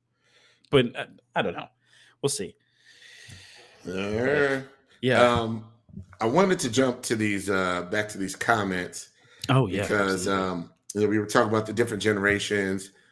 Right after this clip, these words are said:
Speaker 2: who watches trans porn, who doesn't. And, um, uh, now, now there's a little bit of a speculation as, as to why Generation Z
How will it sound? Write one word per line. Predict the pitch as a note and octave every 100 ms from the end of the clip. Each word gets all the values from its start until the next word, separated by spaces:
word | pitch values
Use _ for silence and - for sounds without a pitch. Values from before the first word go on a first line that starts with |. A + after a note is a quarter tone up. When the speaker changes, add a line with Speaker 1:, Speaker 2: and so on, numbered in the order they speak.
| _
Speaker 2:
who | -
watches | G#2 G#2 G#2 G2+
trans | G#2+ G2 F#2+
porn, | - F#2+ F2+
who | F2+
doesn't. | C#3 D3 D3 D3 C#3+ - - _ _ _ _ _
And, | A2 A2 G#2 G2+ G2
um, | G#2 G2 G2 F#2+ F#2 F#2 F2 F#2 - _ _ _ - - _ _ _ _ _ _ _ _ G#2
uh, | G#2+ G2+
now, | A2+ A2+
now | A2+ A#2
there's | A2+ G#2+ A2
a | A2+
little | G#2 A2 G#2
bit | G#2+ G2+
of | G2
a | G2 F#2+
speculation | - - A#2 A2+ A2+ A2 A2 G#2+
as, | F#2+ F#2+ - -
as | G2+ -
to | G2+
why | F#2+ G#2 C3 B2+ G#2+ F#2+ F2 E2+ - _ _
Generation | - B2+ A2+ A2+ G#2
Z | F#2 G#2+ G2+ F#2 E2+